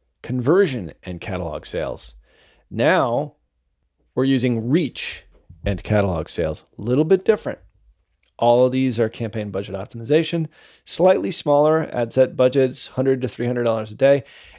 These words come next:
And level three to four campaigns are only one percent of the total ad spend, guys. Very small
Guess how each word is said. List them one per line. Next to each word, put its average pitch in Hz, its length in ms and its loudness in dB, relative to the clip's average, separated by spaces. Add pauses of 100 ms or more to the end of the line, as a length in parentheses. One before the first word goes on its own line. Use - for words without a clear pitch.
And 131 340 0
level 156 360 4
three 180 260 4
to 165 60 0
four 160 240 2
campaigns 139 640 -2
are 127 320 2
only 202 320 -2
one 147 500 0
percent - 720 -6 (200)
of 113 160 -6
the 113 80 -6
total 117 340 0
ad 123 160 0
spend, - 320 -10
guys. 78 380 -8 (420)
Very 139 300 4
small 143 640 0